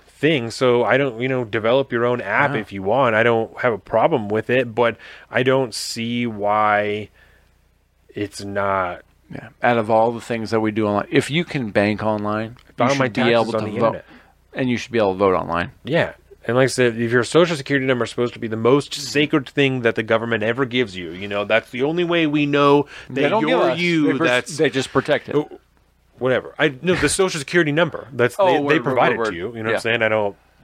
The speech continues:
Speaker 1: I don't have
Speaker 2: Yeah, yeah, yeah, yeah.
Speaker 1: until the government, I didn't have a social security number. So
Speaker 2: Yep.
Speaker 1: that's
Speaker 2: I thought you said right to vote. Sorry, my bad.
Speaker 1: No, no, no. Social security number.
Speaker 2: Yep.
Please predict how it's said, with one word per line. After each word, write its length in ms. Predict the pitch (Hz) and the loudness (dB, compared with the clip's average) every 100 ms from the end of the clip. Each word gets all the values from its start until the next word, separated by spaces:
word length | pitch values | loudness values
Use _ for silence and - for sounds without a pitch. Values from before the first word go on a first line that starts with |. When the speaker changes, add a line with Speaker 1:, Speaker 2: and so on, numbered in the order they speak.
| - | -4
Speaker 1:
I 60 | 113 | 0
don't 160 | 139 104 | 0 0
have 180 | 95 | -2
Speaker 2:
Yeah, 80 | 135 | 0
yeah, 140 | 120 117 | 0 0
yeah, 140 | 117 | 0
yeah. 80 | 113 | -2
Speaker 1:
until 200 | 104 202 | 0 0
the 100 | 254 | 2
government, 360 | 190 208 131 127 | 2 0 2 2
I 80 | |
didn't 120 | 156 170 | 2 0
have 100 | 160 | 0
a 60 | |
social 180 | 143 151 | 0 -2
security 260 | - 131 95 | 2 0 0
number. 220 | 85 101 | -6 -12
So 200 | - 135 | -2 0
Speaker 2:
Yep. 120 | 117 - - - - | 0 -2 -18 -20 -6
Speaker 1:
that's 480 | 113 117 - - - _ _ - | 0 0 0 -14 -20 _ _ -16
Speaker 2:
I 60 | - | -2
thought 80 | 135 | 0
you 80 | 117 | 2
said 180 | 113 | 0
right 200 | 101 104 | 0 0
to 40 | - | -2
vote. 220 | 104 - | -6 -4
Sorry, 200 | - 95 - | -6 -6 -6
my 200 | 107 117 | -4 -2
bad. 160 | 104 | -2
Speaker 1:
No, 260 | 135 190 156 | 2 2 4
no, 220 | 170 147 | 2 4
no. 180 | 156 123 | 2 2
Social 340 | - 170 160 | 0 -2 -2
security 380 | - - 190 139 | -10 -4 -4 -4
number. 240 | 87 80 - | -10 -14 0
Speaker 2:
Yep. 260 | 120 120 | 2 2